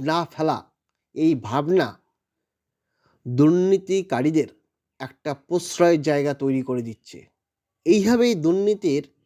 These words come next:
সীমা কোথায় গিয়ে থামবে, কেউ বলতে পারবে না। একটা বৃহৎ রাষ্ট্র, একটি অংশের দুর্নীতি,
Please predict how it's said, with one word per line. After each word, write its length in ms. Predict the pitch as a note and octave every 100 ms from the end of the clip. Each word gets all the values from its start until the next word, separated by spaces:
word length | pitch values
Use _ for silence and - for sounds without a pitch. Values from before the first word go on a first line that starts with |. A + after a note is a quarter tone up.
| _ _ _ _ _ _ _
সীমা 480 | - - G#3+ C#3 G2+ _ _ _ _ _ _
কোথায় 320 | D#3 E3+ A3+
গিয়ে 160 | G#3 A3
থামবে, 380 | F3 F3 F3 F3
কেউ 180 | E3+
বলতে 320 | C#3+ C#3 C3 C3
পারবে 280 | A#2 A2+
না। 160 | A#2 G#2+ _ _ _ _ _ _ -
একটা 440 | B2+ _ _ C#3+
বৃহৎ 580 | A#2+ - F3 A#3 G#3 F3+
রাষ্ট্র, 600 | G#3 - - G#3+ A3 A3 - _ _ _ _ _ _ _ _
একটি 440 | D3 - _ F#3+
অংশের 440 | F3 E3 D#3+ E3 B2+
দুর্নীতি, 640 | C3+ D#3 E3+ D#3+ D#3+ D#3+